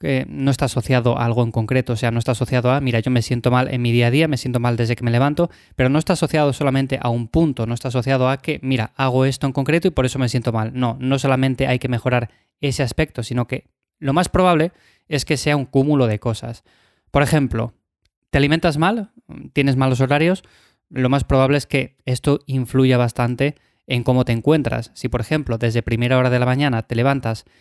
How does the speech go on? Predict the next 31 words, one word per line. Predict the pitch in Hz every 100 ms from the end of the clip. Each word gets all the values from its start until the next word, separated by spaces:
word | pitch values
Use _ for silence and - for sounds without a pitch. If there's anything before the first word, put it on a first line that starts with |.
| _ _ _
y | 147
lo | 135
primero | 135 131 147
que | 151
te | 143
llevas | 143 139 139
a |
la | 131
boca | 143 139 117 113
es | - 131 110 - _ _ -
algo | 139 131 113 -
súper | - 135 120 113
procesado, | - 113 117 151 139 113 127
muy | 117 127 131
poco | - 127 120
nutritivo, | 123 - 123 151 147 117
con | - 117
lo | 113
cual, | 139 123 - _ _ _ _
a | 117
ver | 135
si | - 143
te | -
gusta | 120 147 143 120
en | 120
ese | 120
momento, | 123 139 160 127
pero | - 127 -
luego | 135 160 185 185 _ -
recuerdas | 147 139 160 165 -
que | 156 175